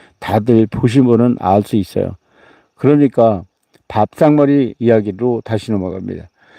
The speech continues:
밥상을 맛있게 차려 놓을 수 있는 사람이 있고 그 밥상을 그냥 받아 먹을 수 있는 사람이 있어요. 그것은 사람이기 때문에 가능하고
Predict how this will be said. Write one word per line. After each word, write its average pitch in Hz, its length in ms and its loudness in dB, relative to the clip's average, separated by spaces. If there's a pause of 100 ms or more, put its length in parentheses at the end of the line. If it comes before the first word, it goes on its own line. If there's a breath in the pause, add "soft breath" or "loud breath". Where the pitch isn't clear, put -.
(560 soft breath)
밥상을 165 1300 2
맛있게 151 1200 0 (500)
차려 160 500 2
놓을 123 420 2
수 131 540 -4
있는 120 560 -2
사람이 120 500 2
있고 107 440 0 (480 soft breath)
그 165 460 4
밥상을 135 1200 0
그냥 127 440 0 (260)
받아 120 320 2
먹을 110 320 0
수 113 300 -4
있는 107 260 -2
사람이 101 340 -2
있어요. 87 300 -12 (540 soft breath)
그것은 131 460 2 (460 soft breath)
사람이기 147 960 2
때문에 135 580 0
가능하고 101 760 -4